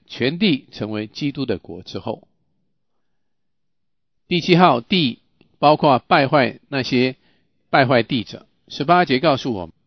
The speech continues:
基督要败坏那些败坏地的人。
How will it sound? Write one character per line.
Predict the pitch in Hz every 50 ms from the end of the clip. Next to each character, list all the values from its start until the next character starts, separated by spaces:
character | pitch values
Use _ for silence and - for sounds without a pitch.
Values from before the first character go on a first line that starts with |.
| _ _ _ _ _ _ _ _ _ _ _ _ _ _ _ _ _ _ _ _ _
基 | - - 180 180
督 | 170 175 180 180
要 | 170 175 170 147 139
败 | - - 190 185 156 131 131
坏 | 156 147 123 120
那 | 127 127
些 | 123 - 131 127
败 | - - - 156 135 127
坏 | 127 143 120 113
地 | - 135 113
的 | 104 95
人。 | 87 85 82 82 82 92 -